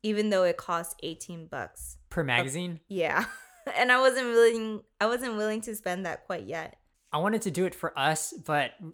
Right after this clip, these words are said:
Speaker 2: I also wanted to do it for Linus so he could see life before he was born.
Speaker 1: I'm glad we did it.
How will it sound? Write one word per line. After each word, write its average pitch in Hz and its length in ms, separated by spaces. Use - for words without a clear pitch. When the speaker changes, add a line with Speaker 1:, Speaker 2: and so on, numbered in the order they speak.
Speaker 2:
I 156 140
also 175 320
wanted 160 220
to 151 100
do 135 140
it 135 100
for 135 140
Linus 127 640
so 151 200
he 147 140
could 139 220
see 135 680
life 131 640
before 123 840
he 147 160
was 123 160
born. 107 400
Speaker 1:
I'm 254 160
glad 254 260
we 247 80
did 202 220
it. 160 260